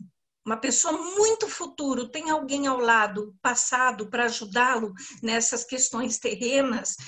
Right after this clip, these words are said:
nessas questões que são importantes, das leis, das regras e tudo mais, a coisa pode ir bem. Mas quando a pessoa tem uma influência muito grande de um e não,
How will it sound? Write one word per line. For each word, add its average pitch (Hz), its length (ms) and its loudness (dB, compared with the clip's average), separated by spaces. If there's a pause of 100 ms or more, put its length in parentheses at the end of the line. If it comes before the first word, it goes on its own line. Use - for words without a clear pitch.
(100)
nessas 233 380 -2
questões 240 360 -2
que 247 160 -4
são 285 240 0
importantes, 262 800 -2 (220)
das 233 240 0
leis, 240 320 2
das 202 320 -2
regras 214 480 -2
e 220 80 -10
tudo 208 180 -8
mais, 240 460 -2 (200)
a 254 100 0
coisa 294 440 -2
pode 269 380 -2
ir 277 180 -4
bem. 220 240 -4 (420)
Mas 277 280 0 (640)
quando 415 440 0 (240)
a 269 60 -2
pessoa 277 500 0
tem 302 240 -6
uma 294 220 0
influência 277 520 0
muito 370 580 2
grande 254 540 2
de - 260 -2
um 285 320 -2 (560)
e 262 80 0
não, 311 320 0